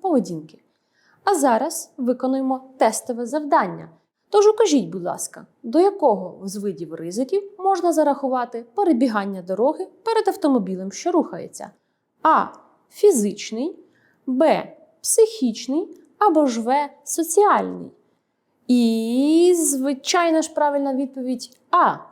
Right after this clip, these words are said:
Фізичний, оскільки недотримання правил дорожнього руху може насамперед призвести до тілесних ушкоджень різної тяжкості. Це спричинить порушення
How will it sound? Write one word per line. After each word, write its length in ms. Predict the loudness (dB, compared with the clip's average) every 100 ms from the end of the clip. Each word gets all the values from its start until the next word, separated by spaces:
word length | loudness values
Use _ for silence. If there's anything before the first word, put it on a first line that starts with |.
| _ _
Фізичний, 680 | 4 6 4 2 -8 -20 -20 _ _ _ -10
оскільки 500 | -8 -2 -2 0 -2
недотримання 680 | 0 -2 -4 -4 -4 -6
правил 440 | -4 -2 0 -2 -6
дорожнього 580 | -6 -6 -8 -8 -4 -2
руху 360 | 0 -2 -6 -10 _ -4
може 280 | -2 2 2
насамперед 840 | 2 0 0 0 -2 -6 -6 -6
призвести 720 | -8 -6 -8 -8 -8 -6 -6 -8 _
до 120 | -6 -2
тілесних 600 | 0 0 -2 -6 -14 -14
ушкоджень 560 | -6 0 0 0 -6 -10 -10
різної 440 | -10 -8 -10 -10
тяжкості. 640 | -2 -2 -4 -12 -16 -16 -20 _ _ -18
Це 180 | -2 0
спричинить 600 | 0 -4 -4 0 0 -2
порушення 540 | -2 0 -2 -4 -8